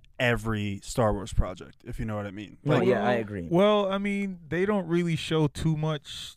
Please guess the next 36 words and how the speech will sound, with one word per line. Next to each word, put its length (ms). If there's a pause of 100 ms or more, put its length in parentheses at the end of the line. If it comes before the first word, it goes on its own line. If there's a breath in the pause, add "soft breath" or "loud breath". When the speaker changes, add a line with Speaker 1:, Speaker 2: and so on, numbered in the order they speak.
(140)
Speaker 3:
lightsabers 680
in 120
this 160
show. 480 (100)
And 160
if 140
this 240
is, 100
like, 200
the 80
culmination, 580
like, 160
this 240
is 240
where 240
the 100
war 460
is 100
happening, 460
I 80
feel 180
like 160
it's 160
fitting. 360 (360)
Speaker 2:
And 220
also, 480 (400)
before 500
they 160
retcon 840
the 100
Star, 340
the 180
old 280
Star 300
Wars 320
lore, 320